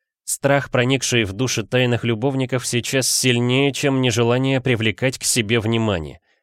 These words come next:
Но Синоби быстрее страха. Тело Итира уже делало то, что должно было делать. Само, без вмешательства разума. Прыжок и заученное движение в прыжке.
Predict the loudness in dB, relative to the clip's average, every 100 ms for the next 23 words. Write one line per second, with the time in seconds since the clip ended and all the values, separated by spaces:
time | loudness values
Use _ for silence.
0 | _ _ _ -2 0 2 0 0 2 0
1 | -2 -4 -4 -2 -2 -2 -2 -2 -2 -4
2 | -16 _ _ _ _ _ _ _ _ _
3 | _ -2 2 4 2 2 2 2 0 -2
4 | -2 0 2 6 6 4 0 -4 -4 -2
5 | 4 4 4 0 2 2 2 0 -2 -6
6 | _ _ _ -8 0 0 2 0 -2 -4
7 | -4 -4 0 0 -2 -4 -2 0 2 0
8 | -4 -16 _ _ _ _ _ _ _ -4
9 | -2 0 -2 -2 _ _ _ -4 0 0
10 | 0 0 2 4 2 2 2 2 2 0
11 | 0 -2 -2 -4 -6